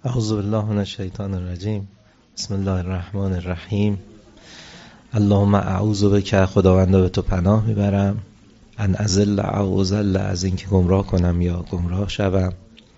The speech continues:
او اضل او اضل، بلغزانم یا لغزانده شوم.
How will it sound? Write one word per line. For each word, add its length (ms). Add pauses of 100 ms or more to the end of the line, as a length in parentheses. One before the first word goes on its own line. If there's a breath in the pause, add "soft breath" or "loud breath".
(840 loud breath)
او 180
اضل 400
او 360
اضل، 440
بلغزانم 720
یا 320 (140)
لغزانده 540
شوم. 460